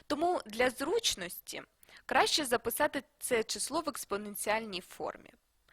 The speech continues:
Як же ми це зробимо? Починаємо ми з першої цифри, відмінної від нуля. Ось вона. Саме цю цифру ми записуємо першою. Потім ставимо десяткову кому і переписуємо всі цифри, що йдуть слідом за цією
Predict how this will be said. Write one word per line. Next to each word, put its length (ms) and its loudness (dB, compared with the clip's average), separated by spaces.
Як 340 2
же 140 2
ми 160 0
це 200 0
зробимо? 500 -6
Починаємо 760 2
ми 80 -2
з 100 -4
першої 520 0
цифри, 460 -4
відмінної 680 -6
від 220 -12
нуля. 340 -6
Ось 340 -2
вона. 220 -16
Саме 320 2
цю 280 -2
цифру 480 -2
ми 120 -2
записуємо 680 -2
першою. 580 -2
Потім 320 2
ставимо 400 2
десяткову 600 -2
кому 440 0
і 80 -2
переписуємо 760 0
всі 280 -6
цифри, 500 -4
що 200 -2
йдуть 280 -6
слідом 540 -4
за 140 -2
цією 580 -6